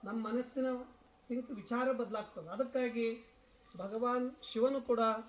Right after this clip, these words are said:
ಯಾವಾಗಲೂ ಇದೇ ಮುದ್ರದಲ್ಲಿ ಧ್ಯಾನವನ್ನು, ತಪಸ್ಸನ್ನು ಮಾಡ್ತಾನೆ. ಚಿನ್ಮುದ್ರದಲ್ಲಿ ಕುಳಿತುಕೊಂಡು ಎಲ್ಲರ ಕಣ್ಣುಗಳನ್ನು ಮುಚ್ಚಿ ದೀರ್ಘವಾಗಿ ಉಸಿರನ್ನು ಒಳಗಡೆ ತಗೊಳ್ಳಿ.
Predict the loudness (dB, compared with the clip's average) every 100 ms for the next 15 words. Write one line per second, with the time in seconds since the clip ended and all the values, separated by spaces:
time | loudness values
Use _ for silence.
0 | -14 -12 -6 2 4 4 0 -4 -8 -12
1 | 0 2 4 2 -2 -4 -4 -4 -6 -6
2 | -2 -2 -2 -6 -6 -6 -6 -6 -6 -4
3 | -6 -6 -12 -12 -20 -20 -20 -20 -10 -4
4 | -2 0 -2 -4 -4 -4 -6 -2 4 8
5 | 8 8 0 -18 -20 -20 -10 -6 -2 -4
6 | -4 -4 -4 -4 -4 -4 -2 0 -2 -2
7 | -16 -20 -20 -20 -18 -16 -14 -12 -6 -2
8 | 0 0 -2 -10 -2 0 2 0 -2 -4
9 | -4 -2 0 0 2 2 2 2 4 8
10 | 8 8